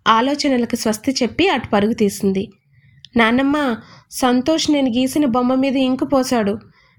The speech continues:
వెక్కిళ్ళు పెడుతూ అన్నాడు మ-, పెద్ద మనవడు ఆనంద్. "అన్నయ్య కష్టపడి గీశాడు కదా, అది గుర్తుగా ఉంచుకున్నాడు నాన్న. ఎందుకలా చేశావు చెప్పు?" ఓ వైపు ఆనంద్ని బుజ్జగిస్తూనే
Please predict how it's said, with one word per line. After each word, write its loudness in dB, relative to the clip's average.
వెక్కిళ్ళు 2
పెడుతూ 0
అన్నాడు 0
మ-, -2
పెద్ద 2
మనవడు 0
ఆనంద్. 0
"అన్నయ్య 2
కష్టపడి -2
గీశాడు 0
కదా, 0
అది 2
గుర్తుగా 0
ఉంచుకున్నాడు 0
నాన్న. -2
ఎందుకలా 2
చేశావు 0
చెప్పు?" 0
ఓ 2
వైపు 0
ఆనంద్ని 2
బుజ్జగిస్తూనే 0